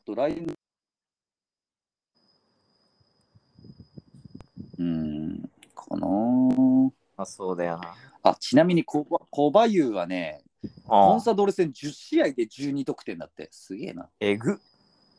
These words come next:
Speaker 1: うん。すごいね。
Speaker 2: だよ。
Speaker 1: ああ。いや、す-、二千十七し-、年シリーズ以降、すごいね。八勝二分け。えー、ゴールしてる試合は全て負けてないと。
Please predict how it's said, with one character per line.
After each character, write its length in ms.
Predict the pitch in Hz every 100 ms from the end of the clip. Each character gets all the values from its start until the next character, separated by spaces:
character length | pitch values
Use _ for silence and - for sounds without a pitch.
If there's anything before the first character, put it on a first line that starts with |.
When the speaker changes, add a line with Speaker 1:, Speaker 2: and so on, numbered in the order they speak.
| _ _ -
Speaker 1:
う 100 | -
ん。 200 | 80 - - _ _
す 340 | - - -
ご 360 | 87 120 139 170
い 40 |
ね。 60 | - - _ _
Speaker 2:
だ 160 | 90 78
よ。 60 | 82 _ _ _ _ _ _ _ _ _ _ _ -
Speaker 1:
あ 40 |
あ。 600 | 82 82 80 - - - -
い 60 | -
や、 60 |
す-、 220 | - -
二 140 | 107 107
千 200 | 185 139
十 200 | 110 120
七 220 | 127 127
し-、 240 | 120 123 -
年 240 | 120 113
シ 160 | 110 117
リ 120 | 110
ー 40 |
ズ 80 | 107
以 240 | 110 - 98
降、 240 | - - - _ _ _ _
す 240 | - 98
ご 100 | 101
い 40 |
ね。 60 | 82
八 140 | - - - -
勝 120 | 160 139
二 120 | 123
分 100 | 113
け。 220 | - 101 _ _ _ _ _ _ _ _ _ -
え 600 | 98 95 95 95 95 92
ー、 40 | 87
ゴ 180 | - 147
ー 40 |
ル 60 | 117
し 120 | -
て 100 | 113
る 60 | 92
試 260 | - 110
合 40 | 104
は 60 |
全 260 | - 107 95
て 200 | 92 92
負 100 | 98
け 100 | 92
て 120 | 92 87
な 80 |
い 80 | 78
と。 80 | -